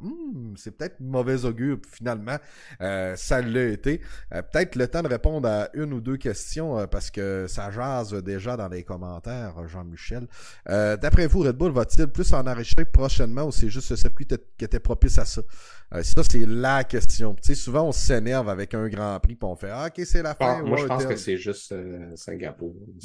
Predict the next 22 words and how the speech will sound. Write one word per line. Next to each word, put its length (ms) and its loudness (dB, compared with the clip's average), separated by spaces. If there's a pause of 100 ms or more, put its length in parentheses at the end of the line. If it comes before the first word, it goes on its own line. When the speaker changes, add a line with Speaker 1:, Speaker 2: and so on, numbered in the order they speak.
(160)
Speaker 2:
C'est, 40 -8
Speaker 1:
moi 140 -10
Speaker 2:
euh, 20 -6
Speaker 1:
aussi, 220 -12
je 40 -20
pense. 120 -6
Speaker 2:
<clears throat> 200 -4
je 80 -8
m'a-, 180 -2
je 100 -8
m'attends 260 -4
à, 460 -2
à 80 -6
un 160 -4
retour 360 -4
à 40 -4
la 120 -4
réalité, 720 -10
euh, 300 -12
la 100 -18
semaine 260 -20
prochaine. 320 -20